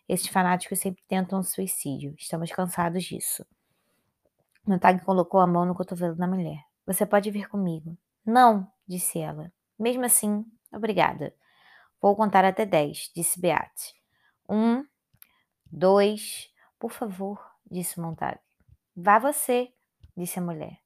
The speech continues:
"Três, quatro." "Vamos", Montag puxou a mulher. "Eu quero ficar aqui", respondeu ela, tranquila. "Cinco, seis." "Você pode parar de contar", disse ela.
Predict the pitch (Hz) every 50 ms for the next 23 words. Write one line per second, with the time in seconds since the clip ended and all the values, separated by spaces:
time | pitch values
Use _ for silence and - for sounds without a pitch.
0 | _ _ _ _ 180 185 208 214 214 214 208 208 233 - - - - - _ _
1 | _ _ _ _ _ _ _ _ - 196 202 202 196 196 196 - - 196 196 196
2 | 196 - _ _ _ _ _ _ _ _ _ _ _ - 185 208 240 254 254 240
3 | 196 160 156 - - - - - _ - 175 180 170 - 180 170 170 - - 180
4 | - - 175 165 165 170 170 165 147 143 143 156 - - 190 185 - 214 208 202
5 | - - 214 220 - 208 208 208 202 - _ - 160 156 156 - _ _ - 175
6 | 175 - - 185 175 170 180 170 165 156 151 151 147 143 - 156 165 165 - -
7 | 165 151 151 143 147 _ _ _ _ _ _ _ _ _ _ - - - - 226
8 | 226 220 208 214 - 214 214 220 226 - - _ _ _ _ _ _ _ _ -
9 | - - - - 220 202 202 202 196 202 - - - - - - _ _ _ _
10 | _ _ _ _ - 180 - 185 - 180 180 180 - - 180 185 180 180 - -
11 | - 202 202 190 160 139 139 - 165 - _ - 165 165 - - - 180 165 139
12 | 127 123 113 - 147